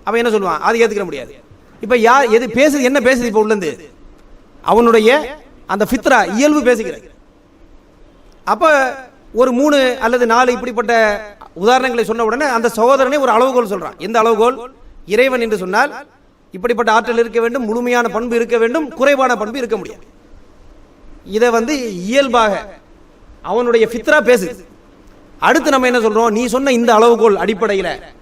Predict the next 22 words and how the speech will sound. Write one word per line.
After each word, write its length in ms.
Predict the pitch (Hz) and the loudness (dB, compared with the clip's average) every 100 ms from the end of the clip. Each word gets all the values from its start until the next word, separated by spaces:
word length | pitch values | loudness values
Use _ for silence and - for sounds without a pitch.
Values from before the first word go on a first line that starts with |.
| - - - | -20 -20 -6
கடவுளை 400 | 190 240 262 262 | 0 4 4 4
வர்ணிச்சது 800 | 214 240 247 233 240 302 247 285 | 4 2 0 2 2 2 0 -2
முகமது 240 | 196 220 | -2 0
நபி 160 | 214 202 | 0 0
மட்டும்தான். 460 | 185 190 185 160 175 151 - _ - - - - | -2 -4 -6 -6 -10 -20 -20 _ -20 -20 -20 -12
நீ 160 | 196 196 | -6 0
வேற 240 | 196 226 | 2 4
யாருடைய 420 | 208 220 277 269 | 4 4 4 4
வர்ணனை 160 | 240 254 | 2 2
எடுத்து 240 | 247 240 | 2 2
பார்த்தாலும் 500 | 208 208 190 220 311 285 - - - - | 0 0 2 0 -2 -6 -18 -20 -20 -2
எதை 240 | 202 311 | 2 4
நீ 260 | 262 311 277 | 4 4 4
ஏத்துக்கிற 240 | 302 262 | 2 0
இல்லையோ 400 | 254 233 247 302 277 311 - _ _ _ - _ | 0 2 2 2 -2 -14 -20 _ _ _ -20 _
அப்படிப்பட்ட 420 | 196 208 269 247 | -4 -2 -2 0
முறையில 300 | 240 247 220 | 2 2 2
சொல்லியிருப்பாங்க. 340 | 214 185 143 113 - _ - _ _ - 165 | -2 -6 -8 -12 -20 _ -20 _ _ -10 -2
முகம-, 340 | 226 302 285 | 2 2 2
முகமது 380 | 226 233 302 294 | 0 0 0 0
நபி 180 | 269 240 | -2 -2
மட்டும்தான் 500 | 220 220 196 240 | -4 -6 -4 -4